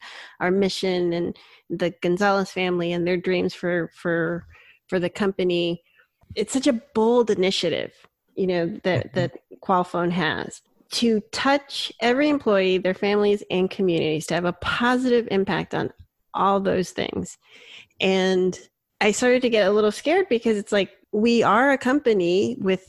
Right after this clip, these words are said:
Speaker 1: thousands upon thousands of employees in an industry that can and does have its challenges.
Speaker 2: Mm-hmm.
Speaker 1: Are we doing it? Are we accomplishing it? Is it happening at Qualphone? Does that translate? Because,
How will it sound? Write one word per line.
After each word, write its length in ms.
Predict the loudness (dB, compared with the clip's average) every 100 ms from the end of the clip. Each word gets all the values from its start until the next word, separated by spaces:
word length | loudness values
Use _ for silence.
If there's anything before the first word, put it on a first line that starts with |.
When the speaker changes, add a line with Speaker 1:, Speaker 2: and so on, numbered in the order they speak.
| _
Speaker 1:
thousands 420 | 0 2 2 0
upon 300 | 0 0 0
thousands 480 | 2 2 2 2 0
of 140 | 0
employees 840 | 0 0 0 2 2 2 0 -4 -6
in 180 | 0 2
an 140 | 4
industry 720 | 2 2 0 -4 -2 0 -2 -4 _ -6
that 500 | 0 2 4 2 -2 _ -14
can 640 | -2 2 4 4 2 0 -4
and 220 | 0 2
does 340 | 4 4 2 0
have 360 | -2 -2 -2
its 180 | -4 -6
challenges. 840 | -4 0 0 0 0 0 0 -4 -12 -6
Speaker 2:
Mm-hmm. 160 | 0 0 -2 _ _ 2
Speaker 1:
Are 120 | 4
we 140 | 4
doing 420 | 4 2 4 2
it? 140 | 0 -2
Are 160 | -2 2
we 160 | 2
accomplishing 680 | 2 0 -2 0 -2 -2 -4
it? 160 | -4 -2
Is 180 | -2 0
it 180 | 0 0
happening 560 | -2 0 0 0 0
at 120 | -2 -2
Qualphone? 540 | -4 -4 -4 -6 -4
Does 160 | -4 -2
that 240 | -2 -2
translate? 640 | -2 0 2 2 -2 0
Because, 480 | -2 2 2 0 -8